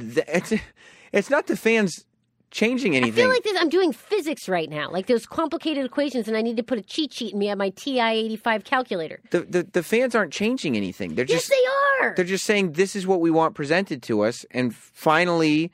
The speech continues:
Speaker 2: And that changes something. I'm feeling very passionate about this.
Speaker 1: Well, yeah, I mean, but it doesn't, uh, it takes a person to change something. It takes a person to make a decision to say, "Okay, we're gonna present what's being asked." All a fan can do is ask.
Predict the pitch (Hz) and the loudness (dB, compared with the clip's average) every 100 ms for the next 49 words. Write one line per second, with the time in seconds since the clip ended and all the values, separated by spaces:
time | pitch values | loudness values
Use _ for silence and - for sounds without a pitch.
0 | - 427 440 453 - 466 539 508 427 - | -4 0 0 -2 0 2 2 -2 -6 -4
1 | 208 - 165 - - 202 494 571 277 415 | -8 -8 -14 -14 -16 -4 0 0 0 -2
2 | 440 - 269 311 294 185 165 147 - - | -2 -2 -2 -2 -4 -4 -4 -6 -6 -16
3 | - - _ _ - 208 220 302 185 160 | -16 -20 _ _ -4 -2 2 4 4 4
4 | 180 185 175 156 110 _ _ _ - 175 | 2 2 2 0 -6 _ _ _ -2 0
5 | 185 156 220 202 123 - - - 143 165 | 2 2 2 0 -6 -14 -14 -6 -2 0
6 | 160 214 - 220 240 - 120 - 107 98 | 0 0 2 2 2 0 -6 -4 -4 -4
7 | 104 90 101 117 151 135 110 165 165 170 | -6 -4 -6 -2 -2 -2 0 0 0 0
8 | 156 139 139 135 131 - 151 135 117 117 | -2 -2 -2 -2 -2 0 0 0 -4 0
9 | 127 117 135 131 113 123 131 117 - 117 | 2 2 2 0 0 0 -2 -2 -4 0
10 | 120 90 107 - 113 101 95 - - _ | 0 -2 -6 -4 -2 -2 -4 -8 -18 _
11 | _ _ _ _ - 180 240 202 185 170 | _ _ _ _ 0 2 4 2 0 0
12 | 151 135 113 123 - - | 2 2 2 0 -2 -20